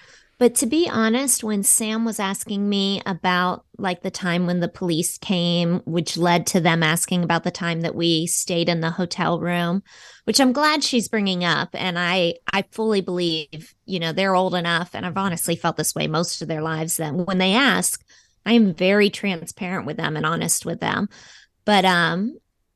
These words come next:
I, I'm glad she's asking more, but I was thinking about it when I was, t-, you know, explaining to her what really happened versus what their father told them had happened.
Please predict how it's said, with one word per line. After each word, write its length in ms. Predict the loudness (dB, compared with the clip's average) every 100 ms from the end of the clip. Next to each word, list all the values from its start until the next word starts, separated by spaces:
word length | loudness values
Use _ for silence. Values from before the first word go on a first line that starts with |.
| -2
I, 120 | 0 2
I'm 260 | 0 2 2
glad 380 | 2 0 0 -2
she's 400 | -4 -2 -4 -6 -8
asking 540 | -4 -2 -2 0 2
more, 240 | 2 0 -2 -6
but 300 | -2 0 0 0
I 80 |
was 160 | -4 -4
thinking 320 | -6 -4 -4 -2
about 240 | 0 0
it 80 | 0
when 100 | 0
I 60 | -2
was, 160 | -4
t-, 160 | -10 -10
you 140 | -4 -2
know, 300 | 0 -2 -2
explaining 560 | -4 -2 0 2 2
to 80 | 0
her 260 | 0 2 0
what 280 | 0 -2 -2
really 400 | 0 2 4 2
happened 500 | 0 -2 0 -2 -2
versus 400 | -6 -6 -6 -4
what 220 | -6 -6 -6
their 180 | -4
father 480 | -4 -4 -2 0 -2
told 260 | 0 0 0
them 280 | 0 -4 -6 -10 -20 -20 _ -6
had 100 | -6
happened. 720 | -2 -2 0 0 0 -2